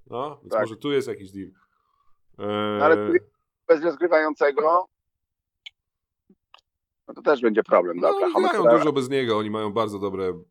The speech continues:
Speaker 1: b-, b-, plus o minusy bez niego grając. W sensie lepsze mają, gdy grają bez niego
Speaker 2: No,
Speaker 1: niż z nim.
Speaker 2: no
Speaker 1: Ta
Speaker 2: nadal
Speaker 1: pierwsza
Speaker 2: chcesz,
Speaker 1: piątka ci
Speaker 2: nadal
Speaker 1: wszyscy
Speaker 2: chcesz
Speaker 1: ludzie.
Speaker 2: mieć, chcesz mieć rozgrywającego, no takiego, wiesz, no Lou Dort ci tego
Speaker 1: No,
Speaker 2: nie da, no.
Speaker 1: no dobrze, ale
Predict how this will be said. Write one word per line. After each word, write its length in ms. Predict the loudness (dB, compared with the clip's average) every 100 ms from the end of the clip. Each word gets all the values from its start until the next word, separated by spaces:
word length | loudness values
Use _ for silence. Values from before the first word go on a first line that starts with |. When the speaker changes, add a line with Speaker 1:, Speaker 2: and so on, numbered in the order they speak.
| -12
Speaker 1:
b-, 220 | -10 -10 _ -18
b-, 80 | -18 _ _ _ -16
plus 240 | -10 -8
o 60 | -6
minusy 320 | -6 -8 -8
bez 160 | -6
niego 240 | -4 -2 -2
grając. 480 | -2 -4 -10 -18 _ _ _ _ _
W 60 |
sensie 220 | -18 -10 -6
lepsze 260 | -6 -8
mają, 260 | -10 -8 -10
gdy 100 | -12
grają 260 | -10 -8 -8
bez 160 | -6
niego 160 | -4 -4
Speaker 2:
No, 60 | -4
Speaker 1:
niż 120 | -8
z 40 |
nim. 140 | -8 -6
Speaker 2:
no 60 |
Speaker 1:
Ta 80 | 2
Speaker 2:
nadal 160 | 4 6
Speaker 1:
pierwsza 160 | 4
Speaker 2:
chcesz, 120 | 0
Speaker 1:
piątka 260 | -4 -4 -8
ci 120 | 0
Speaker 2:
nadal 200 | 2 4
Speaker 1:
wszyscy 100 | 2
Speaker 2:
chcesz 120 | -4
Speaker 1:
ludzie. 120 | -10 -12
Speaker 2:
mieć, 80 | -14 -14
chcesz 120 | -14 -12
mieć 140 | -6
rozgrywającego, 840 | -4 0 2 2 -2 0 0 0 -6
no 120 | -8
takiego, 340 | -8 -6 -4
wiesz, 160 | -2 -2
no 120 | -2 0
Lou 140 | 2
Dort 260 | 4 4 0
ci 200 | -10 -6
tego 180 | -2
Speaker 1:
No, 80 | 0
Speaker 2:
nie 120 | 0 0
da, 120 | -6
no. 80 | -14 -12
Speaker 1:
no 180 | -6 -2
dobrze, 380 | -2 -4 -8 -4
ale 240 | -2